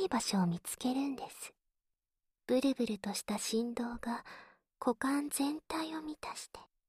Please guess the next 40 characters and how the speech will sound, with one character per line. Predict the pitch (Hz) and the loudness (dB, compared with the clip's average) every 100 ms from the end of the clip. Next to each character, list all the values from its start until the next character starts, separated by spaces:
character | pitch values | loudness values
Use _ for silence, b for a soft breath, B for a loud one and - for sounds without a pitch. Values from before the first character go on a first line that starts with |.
| _ _ _ _ _ _ - | _ _ _ _ _ _ -4
快 | 220 214 220 | 2 2 2
感 | - 220 214 220 | 0 0 2 2
の | 214 | 2
波 | 208 208 208 214 | 2 4 4 2
が | 185 175 | 0 -4
じ | - 180 | 0 2
ん | 202 233 247 254 | 2 0 -4 -2
わ | 262 | -2
り | 254 220 | 0 0
押 | 190 | 0
し | - - | -2 -4
寄 | 277 | -4
せ | - - | -6 -10
ち | - - | -14 -14
ゃ | |
う。 | - - _ _ _ _ _ _ _ 269 | -14 -20 _ _ _ _ _ _ _ 0
お | |
兄 | 269 311 339 | 2 2 2
さ | - 294 | 2 0
ん | 254 | 0
の | 233 | -4
弱 | 220 226 - - | -2 -2 -2 -10
点 | - 392 370 | -2 0 2
を | 247 | 0
見 | 214 | 0
つ | - - | -2 -6
け | - 302 | -2 0
る | 330 | 0
ん | 339 | -2
で | - | -6
す。 | - - - _ _ _ _ _ _ _ _ _ _ | -8 -10 -10 _ _ _ _ _ _ _ _ _ _
<laughs> | - - - 339 - 453 _ _ _ _ _ _ B B B B B B B B _ _ _ - | -14 -14 -8 -10 -10 -20 _ _ _ _ _ _ B B B B B B B B _ _ _ -10
ほ | - | -2
ら、 | 226 - - - _ _ _ _ _ _ _ _ _ - | 0 -2 -10 -18 _ _ _ _ _ _ _ _ _ -8
弱 | - - - - | -6 -4 -4 0
点 | - - - | 0 4 6
を | - | 6
探 | - - - - | 2 -2 -4 -4
し | - | -6
て、 | - | -6